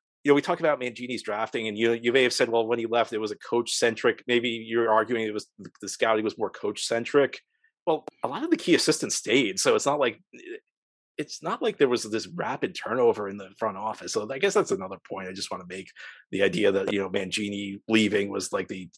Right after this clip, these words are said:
the downfall of the scouting department. It was the same scouting department, same front office. So anyway, I, out of my system. I just, I, it, when people praise Man-, when people act like Mangini was this great coach who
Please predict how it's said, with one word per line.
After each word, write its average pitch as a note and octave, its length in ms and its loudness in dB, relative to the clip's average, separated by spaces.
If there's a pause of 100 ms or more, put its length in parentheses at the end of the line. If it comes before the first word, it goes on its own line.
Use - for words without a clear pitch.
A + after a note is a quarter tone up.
the F#2+ 120 -8
downfall G2+ 680 0
of F#2 80 -10
the F#2+ 60 -6
scouting G2 440 -2
department. F#2+ 640 -4
It - 80 -2 (280)
was D4+ 80 4
the C#4+ 60 6
same D3 200 6
scouting G2+ 380 2
department, G2 400 -2
same A2+ 160 2
front F#2+ 240 -6
office. F2 420 -6
So F2+ 200 -4 (480)
anyway, F2 200 0
I, - 460 -2
out A#2+ 80 6
of G2 80 0
my F#2 60 0
system. - 400 -4
I F#2 100 -2
just, - 340 2
I, G2+ 100 0
it, F#2+ 260 -2
when G#2+ 220 2
people A2 500 4 (640)
praise G2+ 260 4
Man-, G2 240 0
when A#2 80 -2
people E3+ 260 2
act G#2 200 0
like G#2+ 160 2
Mangini F#2+ 500 -2
was F#2+ 120 -4
this F#2+ 140 -4
great G2 300 -6
coach F#2 300 -4
who F2+ 260 -6